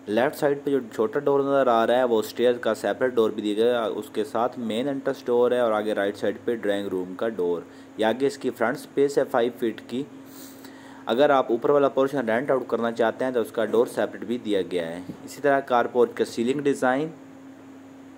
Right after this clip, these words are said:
और ये नीचे फ्लोर की टाइलिंग। इस घर की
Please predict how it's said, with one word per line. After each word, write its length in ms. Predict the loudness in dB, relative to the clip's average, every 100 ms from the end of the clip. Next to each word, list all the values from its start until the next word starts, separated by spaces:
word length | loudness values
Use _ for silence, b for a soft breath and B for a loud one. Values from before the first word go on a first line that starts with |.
| -20 -20 -20 -20 -20 -20 -18 -10 0
और 180 | 2
ये 100 | 4 2
नीचे 420 | -2 -4 -2 -2
फ्लोर 340 | 0 2 2 2 -4
की 80 | -4
टाइलिंग। 480 | -2 0 -2 -4 -6 -18 -20 -20 -20 -20 -20 -20 -20 B B -4
इस 160 | -4 -2
घर 200 | 0 0
की 320 | 0 0 -2